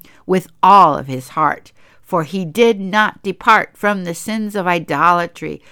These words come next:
to the golden calves, which King Jeroboam, the first king, did, which made Israel to sin." At about this time,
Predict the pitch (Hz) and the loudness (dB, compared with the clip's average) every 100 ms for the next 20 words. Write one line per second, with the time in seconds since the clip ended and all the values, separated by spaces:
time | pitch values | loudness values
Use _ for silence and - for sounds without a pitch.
0 | _ - 175 160 160 175 202 190 190 - | _ -8 -6 -6 0 2 2 -2 -6 -6
1 | 175 127 69 - - _ _ - 180 - | 0 0 0 -12 -20 _ _ -6 -6 -6
2 | - _ - 220 220 208 196 196 202 190 | -18 _ -8 -4 -4 -4 -2 0 0 0
3 | 156 170 160 131 - 156 139 - 202 180 | 0 0 0 -4 -10 -14 -14 -4 -4 -4
4 | - - 180 147 143 147 147 139 143 - | -10 -12 -10 -8 -8 -6 -4 -4 -10 -16
5 | _ _ _ 170 175 - 160 160 165 160 | _ _ _ -6 -6 -6 -6 -4 -2 -2
6 | 156 - _ 190 185 143 139 135 135 131 | -6 -10 _ -4 -4 -4 -12 -12 -12 -16
7 | - 120 - - 131 127 135 _ _ _ | -14 -14 -12 -10 -10 -12 -20 _ _ _
8 | _ _ _ _ _ 214 214 220 202 - | _ _ _ _ _ 0 2 4 2 2
9 | 202 196 - 175 196 220 | -4 -8 -10 -6 -6 -6